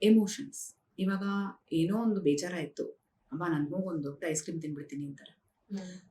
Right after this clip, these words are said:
Speaker 1: So ಆ ಎಮೋಷನ್ ನ ಎಕ್ಸ್‌ಪ್ರೆಸ್ ಮಾಡ್ಕೋಬೇಕು. ಎಕ್ಸ್‌ಪ್ರೆಸ್ ಮಾಡ್ಕೊಂಡು ಅದಕ್ಕೆ ಏನ್ ಹೀಲಿಂಗ್ ಬೇಕೋ ಅದನ್ನ ಮಾಡ್ಕೋಬೇಕು.
Speaker 2: ಹ್ಮ್.
Speaker 1: ಅದನ್ನ ಬಿಟ್ಟು "ನಾನು ಆ ಎಮೋಷನ್ ನ ತಿಂತೀನಿ" ಅಂತ ತಿನ್ಬಿಡ್ಬಾರ್ದು.
Speaker 2: Exactly, ಈಟಿಂಗ್ ಡಿಸಾರ್ಡರ್ಸ್
Speaker 1: ಈಟಿಂಗ್
Speaker 2: ಅಂತ
Speaker 1: ಡಿಸಾರ್ಡರ್.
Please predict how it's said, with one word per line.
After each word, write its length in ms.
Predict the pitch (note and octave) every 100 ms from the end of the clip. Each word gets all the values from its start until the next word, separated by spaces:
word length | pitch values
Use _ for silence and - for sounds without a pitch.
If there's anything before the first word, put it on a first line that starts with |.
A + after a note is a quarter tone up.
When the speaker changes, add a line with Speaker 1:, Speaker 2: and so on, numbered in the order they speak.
| _ _
Speaker 1:
So 260 | - C4 G3
ಆ 40 |
ಎಮೋಷನ್ 580 | E3+ E3 C4 D4 C#4 B3
ನ 40 | B3 B3 G#3+ - -
ಎಕ್ಸ್‌ಪ್ರೆಸ್ 420 | - - C4+ A3+
ಮಾಡ್ಕೋಬೇಕು. 600 | E3 - - - - -
ಎಕ್ಸ್‌ಪ್ರೆಸ್ 360 | F3+ - A#3 A#3
ಮಾಡ್ಕೊಂಡು 320 | A3 - G#3+
ಅದಕ್ಕೆ 280 | D#3+ G3 -
ಏನ್ 320 | D3+ A#3 C4 A3+ G#3 E3+
ಹೀಲಿಂಗ್ 400 | G3 G#3+ A3+ -
ಬೇಕೋ 220 | - A#3
ಅದನ್ನ 240 | F#3+ G3+
ಮಾಡ್ಕೋಬೇಕು. 520 | E3 C#3 - - -
Speaker 2:
ಹ್ಮ್. 360 | - _ G3+ G3
Speaker 1:
ಅದನ್ನ 240 | F#3+ A3+ A#3
ಬಿಟ್ಟು 380 | A3 G#3+ A#3 F#3+
"ನಾನು 380 | F3 F3 E3+
ಆ 140 | - D#3+
ಎಮೋಷನ್ 460 | D3+ F3+ A3+ A3+
ನ 60 | G#3
ತಿಂತೀನಿ" 480 | G#3 G3+ G3+ F#3+ E3
ಅಂತ 140 | D3+ G3
ತಿನ್ಬಿಡ್ಬಾರ್ದು. 720 | D#3+ C3+ C3 - - - _ _ - F#3+
Speaker 2:
Exactly, 360 | F3 E3+ F3+
ಈಟಿಂಗ್ 300 | F3+ G3+ G3
ಡಿಸಾರ್ಡರ್ಸ್ 420 | F3+ - E3+ E3+
Speaker 1:
ಈಟಿಂಗ್ 320 | G3+ G3 - B2+
Speaker 2:
ಅಂತ 80 | -
Speaker 1:
ಡಿಸಾರ್ಡರ್. 220 | -